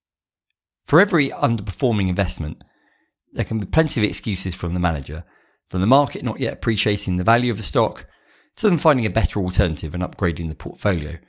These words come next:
selling the laggard as a consequence. But when a stock goes to zero, there can be only one conclusion. The manager made a mistake. For fund selectors,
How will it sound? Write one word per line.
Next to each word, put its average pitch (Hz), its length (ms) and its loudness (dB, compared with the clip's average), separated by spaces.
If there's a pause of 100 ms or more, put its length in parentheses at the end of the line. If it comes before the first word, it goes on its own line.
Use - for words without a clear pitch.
(280)
selling 101 380 4
the 92 80 0
laggard 92 400 0
as 80 100 -10
a - 40 -16
consequence. - 760 -8 (760)
But - 180 2
when 147 140 4
a 151 60 0
stock 202 240 0
goes 151 160 2
to 113 100 -4
zero, 113 420 2 (540)
there 107 100 2
can 123 340 2
be 98 180 0
only 95 200 2
one 92 220 2
conclusion. 80 800 -4 (220)
The 104 80 -2
manager 92 240 2
made 87 220 -2
a - 20 -6
mistake. - 460 0 (840)
For - 120 -6
fund 214 240 4
selectors, - 520 -2